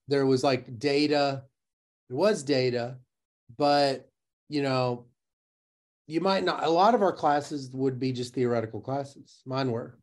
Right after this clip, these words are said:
you know, they, so it's kinda, like, ironic, you know, it's econometrics class. And, uh, you know, I, I might not never, uh, you know, have to actually do anything in the class that's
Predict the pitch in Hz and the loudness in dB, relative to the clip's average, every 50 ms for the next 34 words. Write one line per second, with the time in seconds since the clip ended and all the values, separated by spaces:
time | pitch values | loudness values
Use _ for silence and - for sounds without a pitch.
0 | _ - 131 127 123 120 120 120 120 123 123 120 123 - - - - _ - - | _ -6 -4 -2 0 0 0 0 0 0 0 -2 -4 -10 -20 -20 -20 _ -10 -2
1 | - 160 151 147 151 143 131 127 - - 180 175 170 156 143 120 135 135 139 135 | 2 4 6 6 6 6 4 0 -4 -2 0 0 2 2 0 0 2 2 2 2
2 | 131 135 139 147 156 156 143 127 123 120 - _ _ _ _ _ _ _ _ - | 2 0 0 0 0 0 0 -2 -6 -8 -12 _ _ _ _ _ _ _ _ -6
3 | 139 135 131 127 127 - - 143 135 127 131 135 135 - 151 139 - - - 127 | -4 -4 -4 -4 -6 -6 -6 -4 -2 -2 -2 -2 -2 -4 -6 -10 -8 -4 -2 0
4 | 120 120 117 117 117 117 - - - _ _ _ _ _ _ _ _ - 147 139 | 0 2 0 0 -2 -6 -10 -18 -20 _ _ _ _ _ _ _ _ -12 -6 -4
5 | 135 131 131 127 127 123 123 120 123 123 117 117 117 117 117 123 127 143 131 127 | -2 0 0 0 0 0 0 0 0 0 2 2 2 0 0 -2 -4 -4 -4 -4
6 | 123 117 117 117 120 127 135 131 135 135 135 131 131 131 123 127 123 127 123 123 | -2 -2 -2 -2 -4 -4 -4 -2 -2 -2 0 0 -2 -2 -2 -4 -4 -4 -4 -4
7 | 123 127 139 151 139 135 120 113 113 113 113 - _ _ _ _ _ _ _ _ | -2 0 0 0 2 2 2 2 0 -2 -6 -14 _ _ _ _ _ _ _ _
8 | - 127 123 - - 151 143 127 120 120 117 117 113 113 117 127 135 143 131 123 | -18 -18 -16 -14 -8 -2 0 2 2 2 2 2 0 0 -2 -2 -6 -4 -4 -2
9 | 117 117 113 123 127 127 127 - 139 123 123 120 123 - - 131 120 110 110 120 | -2 -2 -2 0 -2 -2 -2 -4 -4 -2 -2 -4 -4 -6 -8 -6 -6 -4 -2 -2
10 | 123 127 123 120 117 113 113 113 117 110 107 104 101 - - 135 143 135 120 110 | 0 0 0 0 0 0 -2 -4 -6 -6 -6 -6 -8 -8 -4 -2 0 0 0 -2
11 | 113 - - 120 110 113 - - - - | -4 -8 -10 -8 -8 -8 -10 -16 -20 -20